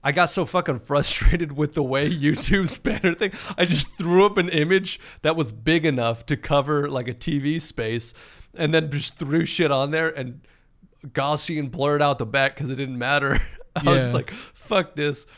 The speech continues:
Speaker 1: I'm gonna hire a guy to do this." And so that's what I'm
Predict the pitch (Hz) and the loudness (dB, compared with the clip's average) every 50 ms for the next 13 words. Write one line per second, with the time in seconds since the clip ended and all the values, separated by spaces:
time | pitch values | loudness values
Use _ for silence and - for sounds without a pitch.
0 | - _ _ - - 143 160 185 170 147 - - 151 151 147 147 143 135 127 117 | -20 _ _ -2 -2 0 2 2 0 2 4 4 6 6 6 4 2 0 -2 0
1 | 131 127 127 131 127 117 113 131 123 123 123 120 117 120 113 - - - 123 113 | 0 2 2 0 -2 -4 -4 -2 -2 0 0 -2 -2 -4 -6 -8 -8 -8 -8 -6
2 | - - 123 113 113 110 - - 127 120 113 | -4 -4 -2 -2 -2 -4 -6 -8 -10 -10 -10